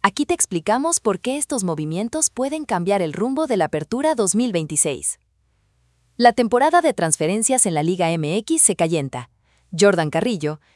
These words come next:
quien brilló con los Pumas de la unam, es ahora objetivo de las Águilas del América y Cruz Azul, tras la retirada de Chivas de Guadalajara. Además, Denzel García,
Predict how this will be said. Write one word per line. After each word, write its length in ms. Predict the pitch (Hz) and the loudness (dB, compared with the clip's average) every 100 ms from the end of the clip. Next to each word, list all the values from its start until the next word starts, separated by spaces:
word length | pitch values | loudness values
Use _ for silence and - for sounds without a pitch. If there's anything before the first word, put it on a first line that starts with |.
| _ | _
quien 160 | 247 226 | 2 2
brilló 280 | 240 214 320 | 2 -2 -2
con 140 | 330 | 0
los 120 | 220 | 0
Pumas 320 | - 240 190 156 | 0 0 2 0
de 80 | |
la 100 | 151 | 0
unam, 340 | 143 214 180 165 _ _ - | 0 0 0 -4 _ _ -2
es 200 | 285 - | 2 2
ahora 280 | 285 277 294 | 2 2 0
objetivo 520 | - 160 220 247 294 | 0 -6 -4 -2 0
de 100 | 202 | 2
las 200 | 143 196 | 2 2
Águilas 340 | 214 226 175 | 2 2 0
del 120 | 151 | 0
América 460 | 143 170 254 254 311 | -2 -2 -2 -2 -2
y 80 | 226 | -2
Cruz 240 | 170 160 | -2 0
Azul, 380 | 143 - 147 131 _ _ - | 2 0 0 -6 _ _ 0
tras 200 | 165 156 | 2 4
la 100 | 151 | 2
retirada 500 | 147 151 170 226 294 | 0 -2 0 2 2
de 120 | 202 | 0
Chivas 340 | - 254 269 | 0 0 0
de 100 | 214 | 2
Guadalajara. 640 | 170 151 147 143 147 131 - _ _ _ - | 2 4 2 0 -2 -4 -12 _ _ _ 0
Además, 500 | 170 175 233 170 - _ _ - | 2 4 2 0 -2 _ _ 2
Denzel 380 | 233 294 285 | 2 4 2
García, 480 | 180 151 - 143 139 | 2 2 2 0 -4